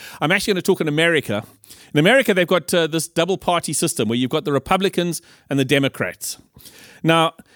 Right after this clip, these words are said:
depending on which group you've grown up in, if you've grown up in a Republican or a Democrat, you'll have a different way of seeing the world. And you'll have a different way of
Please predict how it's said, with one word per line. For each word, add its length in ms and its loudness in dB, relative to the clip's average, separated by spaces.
depending 440 4
on 120 4
which 280 -6
group 260 2
you've 220 0
grown 260 2
up 180 -2
in, 180 -4
if 100 -4
you've 140 4
grown 180 6
up 140 0
in 60 -2
a 80 0
Republican 500 -2
or 120 0
a 40 -2
Democrat, 540 -2
you'll 120 0
have 140 -2
a 60 0
different 400 -4
way 560 0
of 120 0
seeing 500 0
the 100 0
world. 640 -2
And 100 2
you'll 100 2
have 100 4
a 60 4
different 320 0
way 500 2
of 400 -2